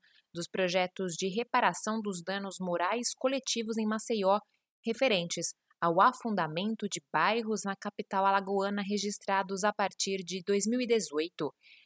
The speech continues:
A homologação de proposta apresentada pelo organismo da onu ocorreu na última quinta-feira, após chamamento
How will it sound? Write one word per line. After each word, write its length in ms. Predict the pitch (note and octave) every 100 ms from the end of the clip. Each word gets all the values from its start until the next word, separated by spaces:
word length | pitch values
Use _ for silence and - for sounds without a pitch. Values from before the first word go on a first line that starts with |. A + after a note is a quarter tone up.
| - -
A 100 | E3+
homologação 800 | F3+ F#3 F#3 E3+ - F#3+ F#3+ G3
de 140 | F3+
proposta 600 | - D#3 - F3 G3+ -
apresentada 720 | F3+ F3+ E3+ E3+ D#3+ F3 F3 E3+
pelo 220 | F3+ E3
organismo 500 | E3+ E3 E3+ F3 E3+ E3
da 140 | D#3
onu 300 | D3 F#3+ G#3+ - _ _ -
ocorreu 480 | - F#3+ F3+ F3+ F3+
na 160 | F3+
última 440 | F3+ F3+ - F#3 F3+
quinta-feira, 600 | - G3 G3 - G3 F#3+ - _ _ -
após 380 | F3+ G3 F#3+ F#3
chamamento 480 | G#3+ G3+ G3 G3+